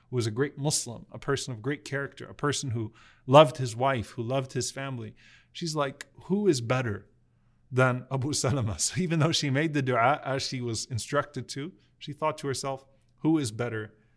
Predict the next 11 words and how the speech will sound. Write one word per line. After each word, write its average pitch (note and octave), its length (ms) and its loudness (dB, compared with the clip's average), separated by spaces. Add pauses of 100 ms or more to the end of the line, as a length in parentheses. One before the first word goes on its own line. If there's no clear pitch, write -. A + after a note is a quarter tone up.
(140)
than A#2 380 -2 (220)
Abu A2+ 180 -6
Salama?" A2+ 460 -6 (360)
She - 180 -8
says, A#2 440 -6
"ثم A#2+ 380 -6
إني A#2+ 340 -4
قلتها," B2 760 -4 (120)
I A#2 120 -8
said B2 300 -6
it. - 220 -10